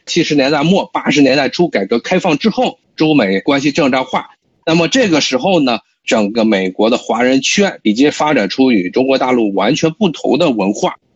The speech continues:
然后呢，而且呢，旧金山这座城市呢，它也存在着不少的重要的景点，特别呢是金门大桥，然后再其次呢是这个 Fisherman's Wharf，渔人码头了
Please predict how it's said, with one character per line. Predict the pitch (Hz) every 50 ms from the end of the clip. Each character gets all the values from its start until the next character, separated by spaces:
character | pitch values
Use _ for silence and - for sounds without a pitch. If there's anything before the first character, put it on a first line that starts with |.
| _ _
然 | - 110 120
后 | - - 190 165 143
呢， | 127 110 101 - _ _ _ _ _ _ _ _ _
而 | - 143 196
且 | - - - 131 113
呢， | 107 113 110 - _ _ _ _ _ _ _
旧 | - 220 202
金 | 190 220 226 190
山 | - 226 226 214 202
这 | 247 220
座 | 196 196 180
城 | - - - 156 180
市 | - 247 233
呢， | 208 175 151 131 123 - _ _ _
它 | - 104
也 | 107 104 92 95 101
存 | - - - 104 107
在 | 127 123
着 | 117 110 104
不 | - - 135
少 | - - 104 -
的 | 104 104
重 | 101 139 135 123
要 | 120 117
的 | 113 117 110
景 | 107 - - 127 143 170 165
点， | 151 151 113 104 - 110 110 104 - - _ _ _ _ _ -
特 | - - 247 226
别 | 196 185 175 180
呢 | 196 190 185 180
是 | 165 - - 185 170 165 156 135 135 - - _ _ _
金 | - 131 123 120
门 | 113 117
大 | - - - 120
桥， | - - - - - 95 113 127 - - _ _ _ _ _ _ _ _ _ _
然 | - 139
后 | 151
再 | 143 226 185 160
其 | - - - - 147
次 | 151 - - - 190 160
呢 | 135 113 104 - _ _ _ _
是 | - - 147 131
这 | 135 147 131 123
个 | 104 113 107 107 107 107 104 101 95 - _ _ -
Fisherman's | - - - 131 135 - - 110 104 98 95 - -
Wharf， | 107 101 98 90 87 - - _ -
渔 | 113 123
人 | 143 156 156 156
码 | 147 123 104 101
头 | - - - 92 101
了 | 135 135 -